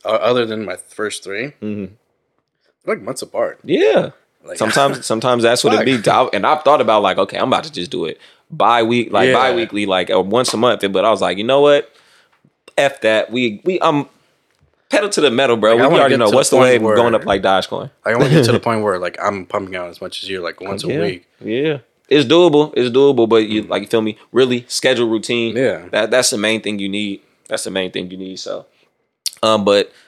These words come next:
Speaker 2: last but not least, what's next, bro? What's next for, for the Oski? It's the Oski way.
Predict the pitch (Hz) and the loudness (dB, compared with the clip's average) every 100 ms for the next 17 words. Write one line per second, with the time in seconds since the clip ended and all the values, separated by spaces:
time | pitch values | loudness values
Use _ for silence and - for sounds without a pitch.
0 | _ _ _ _ - 123 139 139 139 110 | _ _ _ _ -2 0 0 -2 -4 -2
1 | 120 113 139 131 - 143 - 107 107 - | 0 0 0 0 0 -2 0 -2 -2 -4
2 | 123 110 107 _ _ _ 120 117 120 110 | -2 -4 -4 _ _ _ -8 -2 -2 0
3 | 110 101 - 107 98 104 113 - 110 110 | -4 -4 -6 -6 -2 -2 -4 -4 -4 2
4 | 117 131 - 127 113 | 2 2 0 0 0